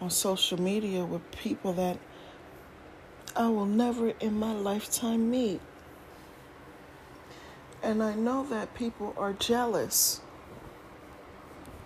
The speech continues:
especially with my Pluto placement. I know that they get obsessed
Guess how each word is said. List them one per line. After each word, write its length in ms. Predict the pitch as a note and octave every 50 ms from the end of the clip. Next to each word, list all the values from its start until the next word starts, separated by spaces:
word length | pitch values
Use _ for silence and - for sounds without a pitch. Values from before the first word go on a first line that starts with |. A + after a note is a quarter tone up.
| - - -
especially 680 | A3+ - - - - A#3 A#3 A#3 - - - A#3+ A#3 A3
with 200 | G#3 A3 G3 -
my 440 | F#3 G3+ G#3 G#3+ G#3+ A3 A3 B3 - - - - - - - -
Pluto 360 | - - - A3 G#3+ G#3 G3 F#3+
placement. 840 | - - - - A#3 B3+ C4+ C4+ - - - - C#3 A2+ A2+ - - - - - - - - - - - - - - - - - - - - - - - - - - - -
I 120 | G#3 G3
know 240 | F#3+ F#3 F#3 G3+ A#3+
that 220 | C#4 C#4+ B3+ A#3
they 120 | - A3+ G#3+
get 220 | G#3 - G#3+ F#3+
obsessed 760 | F3+ E3+ F3 - - - - F#3+ F3 E3 - - - - -